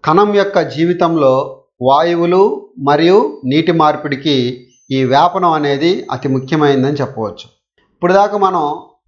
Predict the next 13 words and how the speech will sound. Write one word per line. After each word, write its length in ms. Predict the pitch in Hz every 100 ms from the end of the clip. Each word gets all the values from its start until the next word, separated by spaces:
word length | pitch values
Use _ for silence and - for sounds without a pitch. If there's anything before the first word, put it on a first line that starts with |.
| _
వివిధ 200 | 151 170
రకాల 380 | 170 170 196 196
అణువుల్ని 760 | 170 151 175 185 185 165 151 160 - _
పారగమ్యత 520 | 147 165 170 170 170
త్వచం 720 | 170 160 156 143 - 135 135 - - _ -
లోపలికి 420 | 139 170 185 170
అనుమతించదు 920 | 147 156 165 160 151 147 160 160 160 143
లేదా 200 | 147 151
వెలుపలికి 480 | 147 160 175 165
అనుమతించదు 560 | 147 147 151 143 131 143
అని 140 | 147
చెప్పుకున్నాం 480 | 131 127 - 131 127
కదా. 300 | 120 131 -